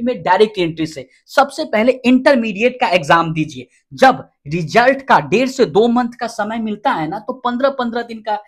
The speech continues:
ये कोर्स होता है। रिजल्ट आने के बीच में कर लीजिए कंप्लीट। आपको ऐसा लगता है कि बोथ ग्रुप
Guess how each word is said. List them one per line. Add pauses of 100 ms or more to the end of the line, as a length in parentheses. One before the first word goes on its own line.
(200)
ये
कोर्स
होता
है।
रिजल्ट
आने
के
बीच
में (280)
कर
लीजिए
कंप्लीट।
आपको
ऐसा
लगता
है
कि
बोथ
ग्रुप